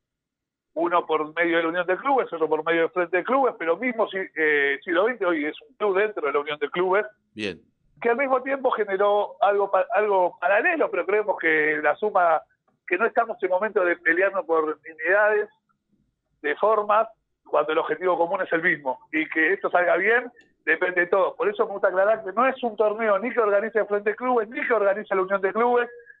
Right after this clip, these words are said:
Speaker 1: es un torneo de los clubes por fuera de todos los armados estructurales que haya.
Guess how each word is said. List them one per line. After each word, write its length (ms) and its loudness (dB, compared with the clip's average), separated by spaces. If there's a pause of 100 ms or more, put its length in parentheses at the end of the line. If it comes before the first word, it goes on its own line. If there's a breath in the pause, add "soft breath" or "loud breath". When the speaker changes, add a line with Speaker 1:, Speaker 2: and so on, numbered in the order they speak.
(240 loud breath)
Speaker 1:
es 120 -2
un 80 -4
torneo 300 0
de 100 2
los 140 0
clubes 340 0
por 220 -4
fuera 240 2
de 60 0
todos 180 2
los 140 0
armados 460 2
estructurales 540 -4
que 140 -2
haya. 240 -2